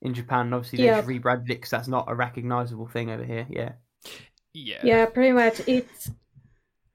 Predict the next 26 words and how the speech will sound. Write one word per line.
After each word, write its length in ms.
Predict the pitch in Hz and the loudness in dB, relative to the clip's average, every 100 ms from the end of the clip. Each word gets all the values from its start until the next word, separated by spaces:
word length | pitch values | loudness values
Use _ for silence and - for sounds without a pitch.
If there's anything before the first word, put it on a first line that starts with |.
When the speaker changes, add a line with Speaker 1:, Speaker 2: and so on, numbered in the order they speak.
| 254 262 | -6 2
Speaker 2:
and 160 | 285 | 4
it 80 | 359 | 8
is 200 | 427 427 | 6 8
a 260 | 349 330 - | 6 6 2
tactical 920 | - 403 - 370 349 254 226 202 196 - | -2 -2 0 -4 2 4 4 2 -2 -4
turn-based 480 | - 240 226 208 196 | 2 4 4 0 -2
game. 360 | 202 185 196 196 _ _ _ _ _ _ _ _ _ - | -4 -4 -8 -12 _ _ _ _ _ _ _ _ _ -2
Speaker 1:
Mm. 140 | 156 | 2
Speaker 2:
And 100 | 349 | 6
it 80 | 415 | 6
is 120 | 440 | 6
amazing. 640 | 427 427 427 - 339 226 - _ | 4 4 2 2 2 0 -2 _
More 100 | 311 | 2
people 220 | 320 269 254 | 2 4 4
should 220 | 254 - | 2 0
play. 380 | 208 202 202 - _ | 2 4 2 -4 _
So 300 | - 240 233 | 6 8 8
everyone 420 | 254 240 262 254 | 6 6 8 8
listening, 360 | 240 262 240 240 | 6 8 6 8
go 160 | 233 | 6
play 220 | 226 226 | 6 4
Pokemon 460 | 226 214 220 214 214 - - | 4 2 2 2 -2 -4 2
Conquest. 460 | 220 214 208 208 240 | 2 2 0 0 4
I 140 | 240 | 6
don't 140 | 233 | 8
know 380 | 226 226 220 214 | 8 8 6 2